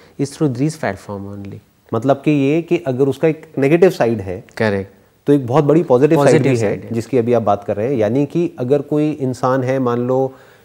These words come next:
Speaker 2: कहीं tier two या tier three सिटी में है या फिर किसी गांव में बैठा है कोई बच्चा, जहां पर उसको एक्सेस नहीं था क्वालिटी एजुकेशन का, आज की डेट में उसको एक्सेस है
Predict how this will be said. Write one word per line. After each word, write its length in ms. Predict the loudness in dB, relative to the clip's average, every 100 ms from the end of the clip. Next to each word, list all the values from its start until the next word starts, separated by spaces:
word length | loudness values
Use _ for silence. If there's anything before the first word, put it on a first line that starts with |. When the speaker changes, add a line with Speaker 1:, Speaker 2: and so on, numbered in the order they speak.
| _
Speaker 2:
कहीं 140 | -4 -2
tier 380 | 2 2 2
two 120 | 2 2
या 100 | 0
tier 300 | 0 0 0
three 160 | -4
सिटी 220 | -4 -2
में 140 | -2 0
है 220 | 2 2
या 140 | 0
फिर 140 | -2 -4
किसी 220 | -6 -6
गांव 280 | -2 -2 0
में 140 | 0
बैठा 260 | -2 0 -2
है 260 | -2 -6
कोई 160 | -6 -6
बच्चा, 420 | -6 -4 -4 -4 -8 -6
जहां 140 | -2
पर 160 | 0 -2
उसको 260 | -4 -2 -2
एक्सेस 340 | 0 -2 0
नहीं 240 | 0 0 2
था 180 | 2
क्वालिटी 380 | 2 4 2 0
एजुकेशन 400 | -2 -2 -4 -2
का, 100 | -2
आज 300 | 0 2 2
की 80 | 4
डेट 220 | 2 2
में 40 | 0
उसको 160 | 0
एक्सेस 300 | 0 0 -2
है 180 | -2 -6